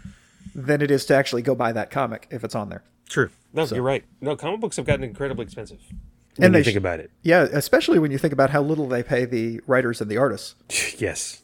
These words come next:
Speaker 2: Think, I mean, now standard, I think it's th-, three ninety-nine a comic book.
Speaker 1: Okay.
Speaker 2: At, at least, maybe?
Speaker 1: Well, yeah, that's just
Speaker 2: I don't
Speaker 1: the,
Speaker 2: know.
Speaker 1: uh, the way we, the way we read 'em, we re-, generally read a graphic novel size thing. So if I wanted to buy those, it would be,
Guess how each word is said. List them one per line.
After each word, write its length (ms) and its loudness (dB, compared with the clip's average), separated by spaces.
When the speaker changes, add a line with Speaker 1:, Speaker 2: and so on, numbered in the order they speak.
Speaker 2:
Think, 200 2
I 20 2
mean, 260 6
now 200 8
standard, 420 4
I 80 6
think 160 2
it's 160 -2
th-, 120 -18
three 200 2
ninety-nine 400 4
a 40 -2
comic 280 0
book. 260 -4
Speaker 1:
Okay. 260 -6
Speaker 2:
At, 200 -2
at 200 0
least, 340 0
maybe? 360 0
Speaker 1:
Well, 140 4
yeah, 140 4
that's 220 0
just 120 4
Speaker 2:
I 20 8
don't 120 4
Speaker 1:
the, 180 -2
Speaker 2:
know. 80 2
Speaker 1:
uh, 20 0
the 280 -2
way 160 4
we, 200 2
the 300 -6
way 160 0
we 140 0
read 160 0
'em, 100 -2
we 140 -4
re-, 340 -4
generally 520 0
read 500 -2
a 120 -2
graphic 440 2
novel 500 0
size 480 0
thing. 280 0
So 120 -2
if 100 -2
I 40 2
wanted 240 -2
to 60 -2
buy 300 4
those, 380 0
it 100 -6
would 100 -10
be, 340 -2